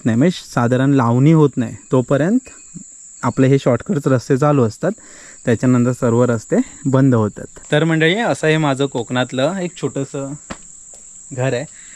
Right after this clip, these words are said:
छोट्याशा गावातलं छोटंसं घर आहे. तर तुमच्या actually विनंतीला बऱ्याच कमेंट्स येत होत्या की घराचा आतला भागी काहीतरी दाखव, तर त्या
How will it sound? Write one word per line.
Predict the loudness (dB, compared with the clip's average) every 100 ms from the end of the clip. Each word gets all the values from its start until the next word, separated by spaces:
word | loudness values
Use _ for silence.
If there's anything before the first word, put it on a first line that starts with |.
| -20 -10 -6
छोट्याशा | -2 -2 0
गावातलं | -2 -2 -2 -4 -8
छोटंसं | -8 -10 -8 -8
घर | -4 -4
आहे. | -4 -10 -18 -14
तर | -14 -14 -18 -20 -20 -14 -6
तुमच्या | -2 -2
actually | 0 -2
विनंतीला | 0 0 0 0 0
बऱ्याच | 0 -2 -2 -10 -8 -8 -4
कमेंट्स | -2 -2 -4
येत | -10 -8
होत्या | -8 -10 -12 -16 -20 -20 -20 -14
की | -8 -6 -8 -10 -12
घराचा | -4 -2 -2 -2
आतला | -2 -2 -4
भागी | -2 -4 -4
काहीतरी | -6 -8 -8 -6
दाखव, | -6 -6 -10 -16
तर | -18 -10
त्या | -6 -4 -6